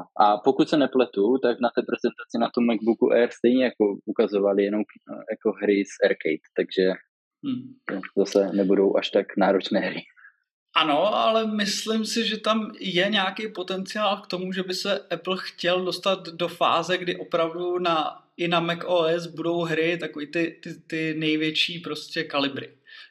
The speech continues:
Speaker 2: Jo, což teď momentálně nejde, asi jako Call of Duty si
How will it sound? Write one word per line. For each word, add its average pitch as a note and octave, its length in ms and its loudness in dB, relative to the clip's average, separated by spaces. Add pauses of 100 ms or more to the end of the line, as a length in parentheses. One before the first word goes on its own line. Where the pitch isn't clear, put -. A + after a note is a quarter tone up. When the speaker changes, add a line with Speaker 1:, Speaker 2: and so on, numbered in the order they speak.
Speaker 2:
Jo, - 100 -6
což E3+ 160 -6
teď E3+ 160 -4
momentálně D#3+ 520 0
nejde, D#3 340 0 (100)
asi E3+ 280 -10
jako C#3 200 -12
Call C#3+ 220 -6
of C#3 80 -6
Duty C#3 340 -8
si C#3 320 -8